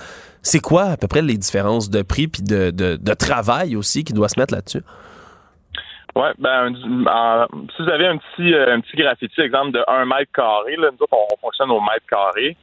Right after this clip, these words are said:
Speaker 1: Ok.
Speaker 2: Euh, je vous dirais, ça pourrait varier entre, euh, cent cinquante à deux cent vingt-cinq dollars, tout dépendant de le type de peinture, le, le graffiti, est-ce qu'il est rempli, c'est quoi le type de revêtement, euh, c'est une maison, euh, centenaire,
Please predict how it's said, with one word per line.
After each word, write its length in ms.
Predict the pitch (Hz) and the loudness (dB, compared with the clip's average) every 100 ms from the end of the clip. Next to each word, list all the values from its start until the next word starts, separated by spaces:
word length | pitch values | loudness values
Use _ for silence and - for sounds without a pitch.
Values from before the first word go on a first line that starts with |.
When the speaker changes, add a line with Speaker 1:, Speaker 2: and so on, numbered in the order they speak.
| - | -6
Speaker 1:
Ok. 160 | 104 | 0
Speaker 2:
Euh, 640 | 127 - 104 101 98 95 | 0 2 2 4 6 4
je 60 | 98 | 0
vous 60 | 110 | -2
dirais, 140 | 127 139 | 0 0
ça 80 | |
pourrait 160 | 120 143 | 0 0
varier 440 | 139 120 120 131 | 0 -2 0 0
entre, 320 | 113 120 120 110 | 2 0 0 2
euh, 220 | 101 98 - | 2 0 -2
cent 180 | 131 127 - | 0 0 0
cinquante 640 | 117 110 117 117 120 120 107 | -2 2 2 2 0 0 0
à 320 | 104 107 107 | 2 2 2
deux 260 | 110 113 110 - | -2 -4 -4 -2
cent 560 | 110 113 110 107 104 101 | 2 2 2 4 2 2
vingt-cinq 500 | 104 104 - 113 110 | -2 -2 -2 -2 -2
dollars, 280 | 101 101 113 | 0 0 -2
tout 80 | 120 | _
dépendant 600 | 120 110 104 104 113 113 101 | -2 0 0 0 0 0 2
de 360 | 101 101 101 | 4 4 4
le 80 | 95 | 0
type 140 | - 107 | 0 0
de 60 | |
peinture, 540 | - 98 - 113 113 110 | 0 -2 0 2 4 4
le, 160 | 101 - _ _ | 2 0 _ _
le 80 | 92 | -4
graffiti, 400 | 92 113 - - | 0 -2 -2 -2
est-ce 100 | 117 | -2
qu'il 140 | - 110 | 0 0
est 100 | 107 | 2
rempli, 640 | 104 101 123 120 120 117 | 0 -2 -2 0 0 0
c'est 80 | 113 | -2
quoi 140 | 127 | 0
le 100 | 110 | -2
type 160 | - 117 | -4 -2
de 80 | 110 | 2
revêtement, 720 | 101 98 95 110 113 117 117 - _ _ 104 | 2 2 0 0 0 0 -2 -6 _ _ 0
euh, 120 | 92 | 0
c'est 160 | - - | -2 -6
une 100 | 113 | -2
maison, 520 | 107 98 101 113 110 | 0 0 2 2 4
euh, 300 | 98 95 92 - | 4 2 0 0
centenaire, 840 | 104 104 113 113 113 117 113 101 | -2 0 0 0 2 4 4 2